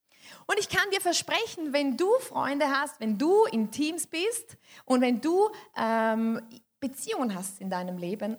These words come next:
es wird früher oder später zu Konflikten kommen. Kann ich dir versprechen. Also wenn du hier bist und noch nie einen Konflikt hattest in deinem Leben, dann bitte komm nachher zu mir und sag mir, wie du das, das geschafft hast. Ähm, dann lerne ich gerne von dir.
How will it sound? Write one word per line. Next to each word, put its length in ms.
es 300
wird 300
früher 340
oder 140
später 720
zu 340
Konflikten 640
kommen. 440
Kann 140
ich 80
dir 80
versprechen. 580
Also 240
wenn 160
du 100
hier 200
bist 300
und 100
noch 200
nie 180
einen 100
Konflikt 420
hattest 280
in 80
deinem 240
Leben, 340
dann 200
bitte 200
komm 180
nachher 220
zu 120
mir 140
und 60
sag 160
mir, 100
wie 60
du 80
das, 180
das 260
geschafft 440
hast. 280
Ähm, 300
dann 180
lerne 240
ich 160
gerne 280
von 200
dir. 240